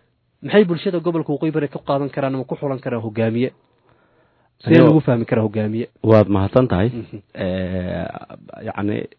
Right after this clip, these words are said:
Speaker 2: translation-ka iyo definition-ka leadership waan ka hadalnay.
Speaker 1: Yacni, macnaha.
Speaker 2: Macnaha
Speaker 1: Mhm.
Speaker 2: iyo qofka la raba,
Speaker 1: Aad
Speaker 2: iyo
Speaker 1: iyo
Speaker 2: sida ay
Speaker 1: aad.
Speaker 2: tahay,
Speaker 1: Mhm.
Speaker 2: iyo dadka wax lala qabsanaa.
Speaker 1: Sax.
Speaker 2: Marka, dadka North Eastern joogo yay wax la qaybsanahayaan.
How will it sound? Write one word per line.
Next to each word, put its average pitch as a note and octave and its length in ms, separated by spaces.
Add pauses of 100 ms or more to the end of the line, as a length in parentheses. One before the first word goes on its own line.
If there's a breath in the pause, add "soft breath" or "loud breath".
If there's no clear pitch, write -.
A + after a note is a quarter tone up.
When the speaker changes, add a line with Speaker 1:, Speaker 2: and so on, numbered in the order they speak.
Speaker 2:
translation-ka G2+ 720
iyo F2+ 560
definition-ka F#2 560
leadership F2+ 360
waan D#2+ 160
ka G2+ 100
hadalnay. E2+ 260
Speaker 1:
Yacni, A#2+ 200
macnaha. A2 380 (100)
Speaker 2:
Macnaha G2 400 (100)
Speaker 1:
Mhm. G#2+ 220
Speaker 2:
iyo A2 100
qofka - 280
la F#2+ 100
raba, E2+ 260 (120)
Speaker 1:
Aad A#2 200
Speaker 2:
iyo G#2+ 80
Speaker 1:
iyo G#2 80
Speaker 2:
sida G#2 120
ay F#2+ 60
Speaker 1:
aad. F2+ 80
Speaker 2:
tahay, D2+ 220
Speaker 1:
Mhm. G#2+ 280
Speaker 2:
iyo A#2+ 80
dadka A2 220
wax F2+ 120
lala F2+ 160
qabsanaa. G2 480
Speaker 1:
Sax. A2+ 120 (480 soft breath)
Speaker 2:
Marka, C3+ 320 (880)
dadka B2 340
North G2 260
Eastern G2 380
joogo F#2 280 (300)
yay A2 140
wax A2 160
la G2+ 100
qaybsanahayaan. F2 640